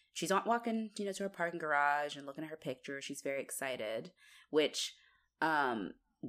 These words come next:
that scene, I mean, I think if, if you're a woman, just walking in a parking garage alone is scary, even if it's daytime, 'cause it was daytime. It's just, like, spooky 'cause,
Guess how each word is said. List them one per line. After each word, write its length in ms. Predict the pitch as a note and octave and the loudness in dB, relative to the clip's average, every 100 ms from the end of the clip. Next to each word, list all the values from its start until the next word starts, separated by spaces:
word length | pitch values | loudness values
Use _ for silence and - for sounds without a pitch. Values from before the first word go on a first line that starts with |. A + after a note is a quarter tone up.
| - | 4
that 180 | A#4 - | 4 6
scene, 260 | F3 D#3 | 4 4
I 20 | |
mean, 160 | D3+ E3 - | 4 4 6
I 80 | |
think 300 | F3+ G3 F3+ - | 4 4 0 2
if, 300 | D#3 - - | 0 0 -2
if 160 | D#3+ D3+ | -2 0
you're 340 | D3 D3 C#3+ | 0 4 4
a 80 | C#3 | 4
woman, 460 | C#3 C3 B2+ C#3 D3+ | 2 0 -2 -4 -6
just 220 | C#3 - | -6 0
walking 320 | C3 B2+ E3 | 0 0 0
in 60 | E3+ | -2
a 60 | |
parking 360 | C#3 C3 - C#3 | 0 -2 -2 -2
garage 380 | C3+ B2+ B2+ B2 | 0 2 2 -2
alone 580 | B2+ A#2+ A#2+ B2 B2+ F3 | -4 -2 -4 -4 -6 -6
is 340 | - D3 D#3 - _ | -6 -6 -8 -16 _
scary, 400 | - - C3+ C3+ | -4 0 2 0
even 260 | C#3 C#3 C#3 | 0 -2 -2
if 80 | C3+ | -2
it's 100 | - | 0
daytime, 420 | C3+ C#3 C#3+ C#3+ | 0 2 0 2
'cause 120 | D#3+ | 2
it 60 | C#3+ | 10
was 200 | G3 D#3+ | 10 10
daytime. 540 | B2 A#2+ - - - - | 2 2 -2 -4 -8 -2
It's 200 | - C#3 | 0 0
just, 180 | C3 - | -2 0
like, 260 | F#2+ E2 - _ _ _ _ _ _ | 0 -2 -6 _ _ _ _ _ _
spooky 640 | - D#3 C#3+ C#3+ D3 G3 | -2 0 2 2 -2 -2
'cause, 460 | - B2+ B2+ - | -4 -2 -2 -8